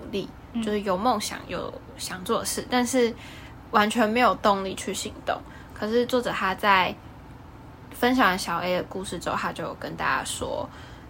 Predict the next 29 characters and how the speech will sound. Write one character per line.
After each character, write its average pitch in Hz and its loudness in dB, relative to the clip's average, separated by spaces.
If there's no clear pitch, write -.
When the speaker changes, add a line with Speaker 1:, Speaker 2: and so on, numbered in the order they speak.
Speaker 1:
呃， 208 -2
他 285 4
终 277 6
于 233 2
明 196 -2
白 190 2
自 220 -4
己 190 -2
为 202 2
什 208 -6
么 208 -6
会 202 -2
经 196 -6
常 202 -2
患 208 -2
得 - -2
患 - -4
失， - -6
是 - -2
因 277 4
为 277 6
自 254 -2
己 214 -4
一 214 -4
直 196 -2
在 185 6
原 180 -2
地 185 -6
的 - -4